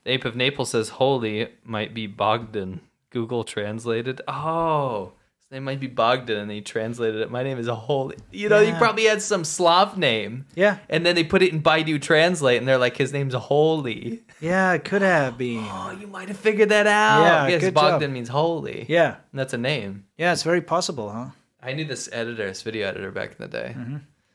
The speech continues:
Speaker 1: I was looking to get some graphics or
Speaker 2: <laughs> Oh,
Speaker 1: something.
Speaker 2: I remember, yeah.
Speaker 1: And, uh, he had the best resume.
Speaker 2: Yeah.
Speaker 1: But I just couldn't get over his name. So I
Speaker 2: Mm-hmm.
Speaker 1: just kept putting him on the back burner. Finally, I was like, "Fine,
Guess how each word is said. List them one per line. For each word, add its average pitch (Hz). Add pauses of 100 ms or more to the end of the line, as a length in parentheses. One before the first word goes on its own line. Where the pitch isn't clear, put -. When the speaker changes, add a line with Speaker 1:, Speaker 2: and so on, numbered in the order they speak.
(240)
Speaker 1:
I 104
was 101
looking 104
to 101
get 101
some 98
graphics 92
or -
Speaker 2:
<laughs> -
Oh, 147
Speaker 1:
something. 131
Speaker 2:
I 151
remember, 131
yeah. 143 (280)
Speaker 1:
And, 107
uh, 98 (340)
he 113
had 156
the 139
best 127
resume. 113 (200)
Speaker 2:
Yeah. 117
Speaker 1:
But 127
I 127
just 139
couldn't 151
get 123
over 113
his 101
name. 110
So 123
I 120
Speaker 2:
Mm-hmm. 117
Speaker 1:
just 120
kept 131
putting 117
him 107
on 101
the 95
back 101
burner. 101
Finally, 107
I -
was 95
like, 95
"Fine, 92